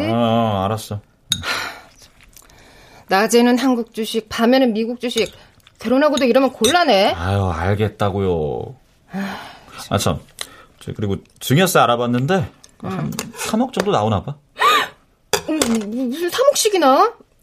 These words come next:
Speaker 2: 세금이 집 한 채 값이야.
Speaker 1: 음, 아파트가 십삼억 좀 넘으니까 뭐 그 정도 나오지.
Speaker 2: 어머, 어머, 어머, 어마어마하네. 어, 그게 십삼억씩이나 하는구나.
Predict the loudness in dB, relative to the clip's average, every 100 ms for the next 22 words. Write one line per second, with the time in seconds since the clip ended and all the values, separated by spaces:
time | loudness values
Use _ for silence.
0 | -20 -16 -14 -2 2 4 4 -2 _ -12
1 | -8 -2 0 0 -2 -4 -6 -6 -6 -8
2 | -12 _ _ -8 0 2 2 0 -2 -4
3 | -4 -2 -2 -2 0 2 2 0 -4 -4
4 | -4 -4 -6 0 2 2 0 -4 -4 -6
5 | -10 -14 -4 0 2 2 0 0 -2 -2
6 | -2 -2 0 0 2 2 0 0 0 0
7 | 0 0 -2 -4 -8 -14 _ -16 -8 -8
8 | -4 0 2 2 0 0 0 2 0 -2
9 | -2 -2 -2 -2 -4